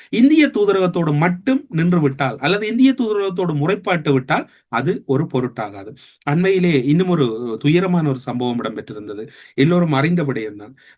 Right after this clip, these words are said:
அஹ், வடமாகாணத்திலே அல்லது வடக்கு கிழக்கிலே தமிழர்களுக்கு உரிமை தொடர்பான என்ன போராட்டம் இடம்பெற்றாலும் அங்கிருக்கக்கூடிய வேலன் சுவாமிகள்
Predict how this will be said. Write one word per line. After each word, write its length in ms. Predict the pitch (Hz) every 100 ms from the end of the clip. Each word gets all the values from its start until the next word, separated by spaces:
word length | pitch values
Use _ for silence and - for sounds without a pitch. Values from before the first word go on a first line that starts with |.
| 107
அஹ், 100 | 104
வடமாகாணத்திலே 920 | 117 147 160 156 151 147 139 147 143
அல்லது 260 | 131 127 120
வடக்கு 320 | 113 151 170
கிழக்கிலே 540 | 151 151 147 147 143
தமிழர்களுக்கு 800 | 139 117 143 160 156 151 139 143
உரிமை 400 | 123 139 185 190
தொடர்பான 500 | 175 143 147 147 143
என்ன 240 | 113 156 185
போராட்டம் 520 | 170 147 135 123 120
இடம்பெற்றாலும் 600 | 135 135 - 113 147 269 - - - _ -
அங்கிருக்கக்கூடிய 840 | 127 170 185 180 160 165 147 117
வேலன் 360 | 113 175 240 214
சுவாமிகள் 520 | 180 135 117 101 104